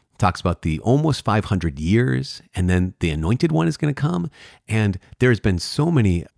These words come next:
biblical scholars who have dived deeply into this, that have, have demonstrated, okay, so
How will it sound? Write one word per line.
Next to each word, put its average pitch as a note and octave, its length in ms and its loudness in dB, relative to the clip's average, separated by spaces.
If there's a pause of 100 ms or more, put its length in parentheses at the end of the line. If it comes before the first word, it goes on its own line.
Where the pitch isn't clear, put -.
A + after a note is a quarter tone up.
(580)
biblical B2 380 2
scholars D2+ 580 -4 (220)
who - 80 2
have E2 180 2
dived G2+ 400 -2 (140)
deeply D#2 640 -2 (100)
into F2+ 220 2
this, - 340 -10 (280)
that F2+ 100 2
have, F2+ 220 2
have E2+ 220 0
demonstrated, F2+ 600 2
okay, G2 240 2
so D#2 180 -2